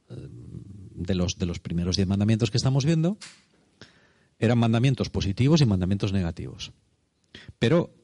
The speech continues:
que inciden sobre todo en los actos, por acción y por omisión. Sin embargo, Jesús da un paso más. Jesús dice, "No, no podéis dividir al hombre entre lo que el hombre hace y lo que el hombre es".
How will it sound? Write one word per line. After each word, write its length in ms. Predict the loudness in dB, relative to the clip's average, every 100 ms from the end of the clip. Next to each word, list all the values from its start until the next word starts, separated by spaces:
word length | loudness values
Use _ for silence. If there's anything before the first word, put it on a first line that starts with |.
| _ _ _ _ _ _ _
que 100 | 2
inciden 380 | 4 6 6 6
sobre 240 | 6 4 4
todo 180 | 4
en 80 | 4
los 160 | 2 2
actos, 540 | -4 -6 -10 -12 -14 _ _ _ _
por 160 | 2 2
acción 320 | 2 2 2
y 40 | 4
por 160 | 2
omisión. 460 | 0 -4 -6 -8 -12 _ _ -20 _ _ _ -20 -8
Sin 80 | 2
embargo, 180 | 4 6
Jesús 220 | 6 6
da 60 |
un 60 | 6
paso 240 | 4 4
más. 460 | 4 2 0 -6 -12 _ _ _ _ _ _ _ _ _ _ _ _
Jesús 300 | -2 0 -2
dice, 260 | -6 -8
"No, 300 | -6 -6 -8 -16 _ _ _ -20 -8
no 100 | -2
podéis 260 | 2 4 4
dividir 320 | 4 4 4
al 100 | 4
hombre 360 | 4 2 -2 -2
entre 240 | 0 2 2
lo 120 | 0
que 80 | 2
el 60 |
hombre 260 | 2 0 -2
hace 320 | -6 -10 -14 -16 _ _ _ _
y 60 | -4
lo 100 | -4
que 80 | -2
el 60 |
hombre 300 | -6 -6 -8
es". 280 | -6 -8 -10